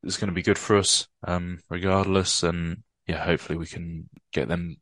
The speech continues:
uh, Shemi and Grady back as soon as possible, and hopefully everyone else that's out injured at the minute can recover as soon as possible. Because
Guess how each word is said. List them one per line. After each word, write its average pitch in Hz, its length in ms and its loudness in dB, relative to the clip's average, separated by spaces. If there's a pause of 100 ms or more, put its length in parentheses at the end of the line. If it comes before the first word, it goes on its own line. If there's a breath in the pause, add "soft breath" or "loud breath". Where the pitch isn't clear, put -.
(160)
uh, 80 280 -8
Shemi 82 460 -4
and 82 160 -8
Grady 85 300 0
back 82 240 2
as - 80 -6
soon 85 180 -4
as 80 100 -6
possible, 92 560 -2
and 82 120 -8
hopefully 82 400 -6
everyone 85 260 -4
else 85 240 -4
that's - 240 -8 (360 loud breath)
out 87 160 8
injured 95 260 2
at 85 80 2
the 92 60 0
minute 98 400 2 (180)
can 98 140 -4
recover 87 340 2
as 87 80 0
soon 92 200 0
as 90 100 -2
possible. 98 560 2 (240)
Because - 640 -2